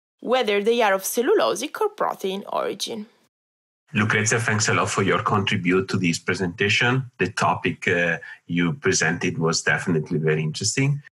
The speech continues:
Speaker 2: So guys, to recap, uh, and to help you in understanding a bit more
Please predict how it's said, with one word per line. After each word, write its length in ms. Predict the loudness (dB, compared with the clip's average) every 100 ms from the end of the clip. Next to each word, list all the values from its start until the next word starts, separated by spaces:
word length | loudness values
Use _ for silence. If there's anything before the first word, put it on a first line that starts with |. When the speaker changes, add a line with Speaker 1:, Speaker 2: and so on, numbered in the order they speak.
| _ -4
Speaker 2:
So 240 | 0 2
guys, 420 | 4 2 0 -2 -4
to 100 | 0
recap, 500 | 2 0 0 0 -2 -2
uh, 180 | -2 -2
and 200 | -4 -2
to 120 | 0
help 280 | 2 0 0
you 400 | 2 2 2 -2 -4
in 240 | -2 0
understanding 720 | 0 0 -2 0 2 2 2
a 40 | 0
bit 200 | -2 -2
more 420 | 0 2 2 0